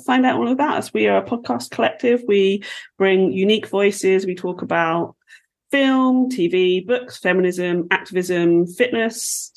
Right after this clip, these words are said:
everything you can think of, really, with my wonderful co-hosts, Ada, Alison, Jess and Tonya. I have to do it by the alphabet, otherwise I forget us all.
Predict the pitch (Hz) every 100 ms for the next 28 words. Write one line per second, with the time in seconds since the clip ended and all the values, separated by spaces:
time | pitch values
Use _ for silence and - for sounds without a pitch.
0 | _ 240 214 180 175 180 175 160 165 170
1 | 180 175 170 170 170 175 170 165 170 165
2 | 175 175 175 196 196 - 170 165 170 170
3 | 180 165 170 - - - - - - _
4 | _ - 247 247 220 214 202 - 180 180
5 | - 175 170 170 170 - _ _ _ _
6 | 202 185 - - 190 202 196 196 202 185
7 | - 180 - 170 190 196 - 196 165 151
8 | 170 - - 208 - - 190 190 190 196